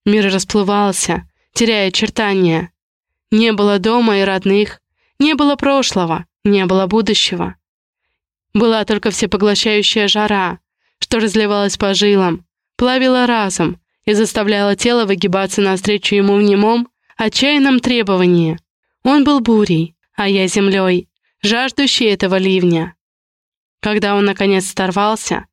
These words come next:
чтобы перевести дух, между нами протянулась серебристая нить общего дыхания. Глаза его пылали так, что, казалось, могли прожечь душу.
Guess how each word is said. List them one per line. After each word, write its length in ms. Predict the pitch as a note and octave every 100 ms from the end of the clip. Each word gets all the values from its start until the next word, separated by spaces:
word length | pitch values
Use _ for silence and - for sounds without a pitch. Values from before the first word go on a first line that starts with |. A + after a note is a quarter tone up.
| _ _ _ _
чтобы 320 | - C4 B3+
перевести 480 | C4 A#3+ A#3 - B3
дух, 400 | A3+ G3+ - - _ _ _ _
между 280 | A3+ A3 G#3+
нами 300 | G#3 A#3 A3
протянулась 600 | F3+ F#3+ G#3 G3+ G3+ G3
серебристая 640 | G#3+ G#3 F#3 C4+ - A3+
нить 320 | A3+ A#3 - -
общего 440 | A3 - - F#3+
дыхания. 800 | F#3 G3+ G#3+ G3 F#3 F3+ E3 - _ _ _ _ _ _ _ _ _ _
Глаза 380 | G#3+ G#3+ G3+ G#3
его 260 | G3 G3 F#3+
пылали 400 | G3+ G3 F#3+ F#3+
так, 320 | G3+ G#3+ -
что, 180 | - G#3
казалось, 520 | G3 F#3+ G#3+ G#3 -
могли 300 | F#3+ F#3 F#3+
прожечь 440 | G3 F#3+ G3 F3+
душу. 580 | F3 G#3+ F#3+ - D#3+ -